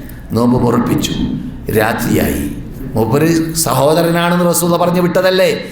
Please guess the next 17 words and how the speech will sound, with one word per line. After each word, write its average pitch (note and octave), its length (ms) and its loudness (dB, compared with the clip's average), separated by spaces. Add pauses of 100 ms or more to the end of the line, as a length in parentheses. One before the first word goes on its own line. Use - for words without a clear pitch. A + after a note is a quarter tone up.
(180)
"നിങ്ങളുടെ A#3 440 2
സഹോദരനാണ് C#4+ 840 0
അബു, D4 240 2
അബൂദർദ" D4 520 0 (640)
എന്ന് B3 200 0
പറഞ്ഞു C#4+ 280 0
വിട്ടതാണ് D4+ 500 2 (280)
റസൂലുള്ളാഹി. A#3+ 600 0 (460)
അപ്പോൾ C#4+ 360 2 (220)
സഹോദരനോട് C#4 680 2
കാട്ടേണ്ടതായ C#4 680 0
മര്യാദകളൊക്കെ C#4 680 0
കാട്ടാൻ C4+ 380 0
വേണ്ടി C#4 260 0
വീട്ടിൽ C4 340 -2
താമസിക്കാൻ C#4+ 600 0
പോയതാണ്. C#4+ 460 2